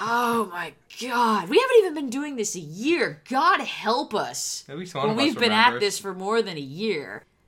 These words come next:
Speaker 1: I get scared that we're gonna repeat, 'cause I, I noticed we repeated some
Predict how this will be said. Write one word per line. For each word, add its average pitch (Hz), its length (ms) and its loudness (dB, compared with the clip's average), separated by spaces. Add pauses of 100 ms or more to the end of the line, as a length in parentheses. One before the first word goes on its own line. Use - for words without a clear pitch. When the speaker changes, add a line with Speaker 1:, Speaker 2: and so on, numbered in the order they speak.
(140)
Speaker 1:
I 277 160 6
get 285 200 2
scared 175 400 0
that 156 120 -4
we're 185 120 -6
gonna 180 200 -6
repeat, 165 460 -12
'cause 170 120 -10
I, 180 180 -8 (100)
I 180 80 -8
noticed 180 320 -10
we 190 100 -10
repeated 160 480 -10
some 156 540 -10